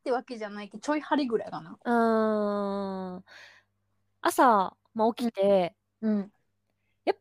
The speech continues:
Speaker 2: ぱね、未だにこの年になっても、マスターはね、雪が降ると若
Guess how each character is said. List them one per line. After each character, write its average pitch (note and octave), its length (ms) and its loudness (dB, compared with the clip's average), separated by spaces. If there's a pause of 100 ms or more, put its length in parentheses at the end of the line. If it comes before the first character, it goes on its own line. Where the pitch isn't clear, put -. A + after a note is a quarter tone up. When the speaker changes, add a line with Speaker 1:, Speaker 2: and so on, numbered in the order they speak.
Speaker 2:
ぱ A#3 120 8
ね、 F#3+ 140 0
未 E4+ 300 4
だ A4 140 4
に G4+ 320 0 (100)
こ B3+ 100 -10
の C#4+ 140 -6
年 - 280 0
に B3+ 80 0
な F#3+ 100 -2
っ F#3 60 -10 (100)
て F3 80 -10
も、 F3 440 -8 (540)
マ C4 140 2
ス - 60 -6
タ G3 120 4
ー - 20 0
は E3 120 -4
ね、 G3 180 -10 (800)
雪 D#4+ 580 2
が G#3 180 2
降 G3 120 0
る F#3 140 -2
と F3 100 -8
若 G3 220 -2